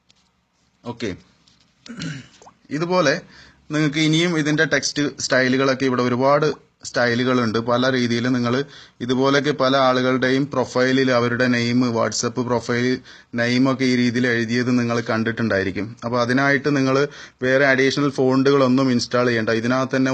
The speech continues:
ഒത്തിരി സ്റ്റൈലുകൾ അവൈലബിൾ ആണ്. നിങ്ങൾക്ക് നോക്കിയാൽ ഇഷ്ടാവുന്ന ഒരുപാട് മോഡൽസ് ഇതിനകത്തുണ്ട്. ഇപ്പോഴത്തെ ഒരു അടിച്ചുപൊളി പിള്ളേരുടെ ഒരു സ്റ്റൈലാണ്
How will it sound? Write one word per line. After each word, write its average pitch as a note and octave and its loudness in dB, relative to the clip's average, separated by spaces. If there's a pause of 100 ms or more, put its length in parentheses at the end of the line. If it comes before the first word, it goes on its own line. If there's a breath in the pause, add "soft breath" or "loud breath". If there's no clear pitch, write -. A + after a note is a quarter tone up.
ഒത്തിരി C#3 -2 (100)
സ്റ്റൈലുകൾ A#2 2 (180)
അവൈലബിൾ A#2 0
ആണ്. F2+ -6 (600 soft breath)
നിങ്ങൾക്ക് C3 0 (280)
നോക്കിയാൽ C3+ 2 (400)
ഇഷ്ടാവുന്ന B2+ 0 (140)
ഒരുപാട് C#3+ 2 (100)
മോഡൽസ് A2+ -2
ഇതിനകത്തുണ്ട്. G#2 -4
ഇപ്പോഴത്തെ B2 0 (540 loud breath)
ഒരു B2+ 2 (560)
അടിച്ചുപൊളി B2 0 (280)
പിള്ളേരുടെ B2+ 0
ഒരു B2 0
സ്റ്റൈലാണ് A#2 0